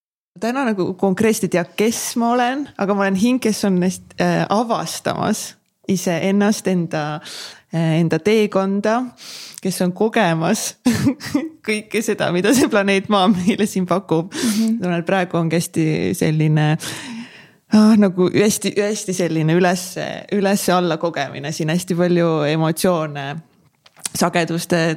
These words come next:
Speaker 1: tohutut nagu
Speaker 2: Mhm.
Speaker 1: kõikumist. Aga, aga siis ma olen jah, siin sihuke väike hingeke, kes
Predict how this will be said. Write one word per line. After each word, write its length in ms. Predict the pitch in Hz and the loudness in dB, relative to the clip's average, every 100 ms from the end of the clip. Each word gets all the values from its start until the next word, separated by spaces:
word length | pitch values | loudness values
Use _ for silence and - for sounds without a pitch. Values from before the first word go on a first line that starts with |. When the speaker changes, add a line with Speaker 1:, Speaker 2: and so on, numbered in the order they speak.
| - _ | -6 _
Speaker 1:
tohutut 460 | - 180 165 170 165 | -2 -2 0 -2 -2
nagu 280 | 156 156 160 | -2 -2 -2
Speaker 2:
Mhm. 80 | 160 | 0
Speaker 1:
kõikumist. 760 | 214 214 214 151 160 - - - - - - - - | 0 0 -2 -4 -6 -10 -14 -20 -20 -20 -20 -20 -4
Aga, 360 | 180 170 175 170 170 95 - - | -4 -2 -2 -2 0 0 -2 0
aga 160 | 185 180 196 | 2 2 2
siis 180 | 220 220 | 0 0
ma 140 | 226 226 | 2 4
olen 140 | 233 | 4
jah, 180 | 240 392 453 381 | 2 2 -2 -6
siin 380 | 349 - 208 202 | -10 -2 2 2
sihuke 400 | 208 220 247 262 | 2 0 -2 2
väike 280 | 269 285 285 | 2 2 0
hingeke, 540 | 302 311 240 233 220 262 - - - - | 2 2 0 0 0 0 -2 -16 -18 -18
kes 220 | - 220 | -6 -6